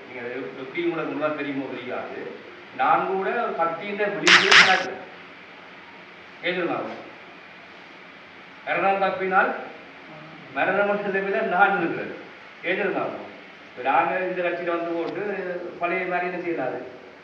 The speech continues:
கலவரத்துக்கு சுத்தமாக செய்து ஏமாத்தி எல்லாம் பிழைக்க இயலாது. ஒரு போட்டோ காணும். என்ன, என்ன, என்ன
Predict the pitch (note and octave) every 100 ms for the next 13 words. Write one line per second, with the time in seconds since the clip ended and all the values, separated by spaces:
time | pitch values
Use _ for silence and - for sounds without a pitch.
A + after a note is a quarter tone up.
0 | - D#3+ E3 E3 D#3+ - D#3+ F3 E3+ E3+
1 | E3+ E3+ E3+ E3 E3 D3+ D#3+ E3 E3+ F3
2 | E3+ E3+ E3 D3+ - G3+ F#3+ F3 - -
3 | - - - - - - - F3+ F#3 G3
4 | F3 E3 - C3+ C3 C3+ C3+ D3+ C#3+ C#3+